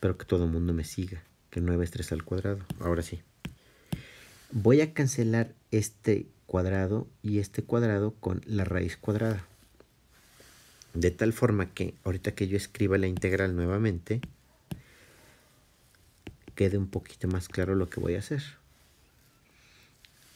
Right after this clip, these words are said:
Me va a quedar tres al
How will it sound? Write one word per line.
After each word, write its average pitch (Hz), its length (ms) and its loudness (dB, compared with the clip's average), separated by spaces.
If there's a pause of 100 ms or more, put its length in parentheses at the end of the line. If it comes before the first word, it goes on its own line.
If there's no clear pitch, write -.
(140)
Me 117 200 8
va 117 100 2
a 117 100 0
quedar 107 340 4 (2250)
tres 160 360 4
al 180 220 -2